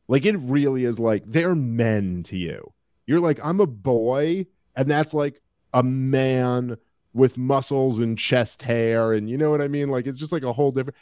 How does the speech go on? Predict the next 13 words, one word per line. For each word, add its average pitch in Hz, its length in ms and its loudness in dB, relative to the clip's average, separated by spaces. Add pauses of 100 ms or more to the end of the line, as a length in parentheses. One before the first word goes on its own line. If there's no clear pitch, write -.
(140)
and 127 100 -2
you 139 80 -2
go 147 80 2
your 143 160 2
first 156 540 -4
day, 127 420 -4 (200)
and 104 100 -6
you're 113 100 0
in 143 100 2
this 131 180 -2
world 123 360 -2
of, 107 120 -4
like, 110 360 -8